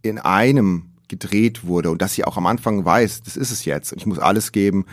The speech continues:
glaube ich, eine andere Energie, als wenn man jetzt sagt, okay, wir drehen jetzt dreimal den ersten Teil an einem Abend, dann drehen wir dreimal den zweiten Teil an einem Abend und wir bauen uns das dann irgendwie so zusammen. Ich glaube, das gibt dir schon eine,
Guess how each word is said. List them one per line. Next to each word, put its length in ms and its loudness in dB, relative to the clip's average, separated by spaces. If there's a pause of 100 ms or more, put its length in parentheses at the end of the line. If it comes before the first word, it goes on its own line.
(280)
glaube 180 0
ich, 80 -8
eine 120 -4
andere 220 2
Energie, 400 2
als 140 0
wenn 80 0
man 100 2
jetzt 140 0
sagt, 160 0
okay, 200 0
wir 100 2
drehen 160 -2
jetzt 160 -4
dreimal 300 2
den 120 -2
ersten 260 -2
Teil 220 2
an 100 0
einem 180 0
Abend, 300 0
dann 80 -6
drehen 160 -4
wir 60 -8
dreimal 240 -2
den 100 -2
zweiten 240 2
Teil 140 2
an 80 2
einem 120 -2
Abend 220 0
und 60 -10
wir 80 -12
bauen 220 4
uns 120 -2
das 120 -10
dann 120 0
irgendwie 300 0
so 160 -4
zusammen. 560 -2 (1600)
Ich 80 -12
glaube, 140 4
das 120 2
gibt 160 0
dir 40 8
schon 200 4
eine, 120 4